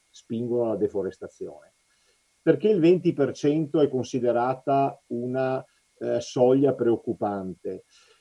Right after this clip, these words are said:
E perché mette a rischio l'integrità complessiva della foresta amazzonica. Tenete conto che gran parte dell'acqua che circola sopra la foresta amazzonica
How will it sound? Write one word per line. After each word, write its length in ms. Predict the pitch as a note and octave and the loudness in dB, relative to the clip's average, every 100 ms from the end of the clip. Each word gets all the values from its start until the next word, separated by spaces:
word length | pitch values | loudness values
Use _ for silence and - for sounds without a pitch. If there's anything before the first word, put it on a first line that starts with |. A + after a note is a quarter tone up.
| _ - | _ 4
E 300 | C#3 C#3 C#3 | 6 6 4
perché 300 | F3 F3 G#3 | 2 4 2
mette 340 | F3+ G#3 F#3+ | 4 4 4
a 80 | F3 | 6
rischio 460 | E3+ F3 - G#3 G3 | 4 2 -2 6 6
l'integrità 760 | F3 E3+ D#3+ D#3+ D#3+ F3+ E3 | 6 4 4 4 2 0 -2
complessiva 1040 | - G3+ F3 D#3 C3+ - C#3+ D#3 E3 F#3+ F#3 | 0 0 0 -2 -2 -4 -8 -6 -2 0 0
della 520 | B2+ C#3+ D3 D#3+ - | 2 2 4 2 2
foresta 420 | C#3 B2 A#2+ C3+ | 0 0 0 -2
amazzonica. 560 | B2 - A2+ G2+ G#2 A#2 | -4 -6 -6 -4 -4 -2
Tenete 300 | G3 A#3 F3 | -2 -2 0
conto 380 | D3 A2+ A2 | 0 0 -6
che 140 | - A#2+ | -2 0
gran 320 | C3 C#3 C3+ | 0 -2 -2
parte 420 | D3+ F#3+ G#3 G3 | -2 -2 -2 0
dell'acqua 840 | D3 C3 A2+ G2 - _ G#2 F#2+ - | 2 2 2 -2 -8 _ -10 -10 -10
che 120 | G#2+ | -12
circola 520 | - E3+ F#3+ C#3 A#2+ | -4 -2 -2 -2 -4
sopra 320 | - E3 - A#2 | -4 -6 -4 -6
la 100 | G#2 | -6
foresta 400 | A2+ C#3 C3+ - | -4 -6 -4 -8
amazzonica 840 | A2 - C3+ D3+ F#3 - A#3 | -8 -6 -4 -2 -4 -6 -8